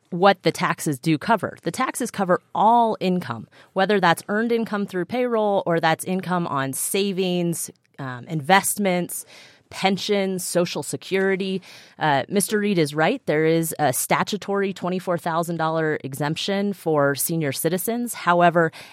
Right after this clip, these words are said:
anything above twenty-four thousand dollars is subject to that ten percent tax. I think the other thing that's, um,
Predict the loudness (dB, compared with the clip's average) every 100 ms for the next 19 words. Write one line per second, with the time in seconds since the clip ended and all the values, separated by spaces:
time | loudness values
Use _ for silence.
0 | 0 2 2 0 -2 4 4 2 -2 -2
1 | 0 0 2 0 0 -2 0 0 -2 -4
2 | -2 0 0 -2 -2 -4 -4 -4 -6 -4
3 | -4 -6 -6 -6 -2 -2 -4 -18 -18 -20
4 | -20 -14 -6 -2 0 2 2 2 0 -2
5 | -2 -4 -6 -4 -2 -2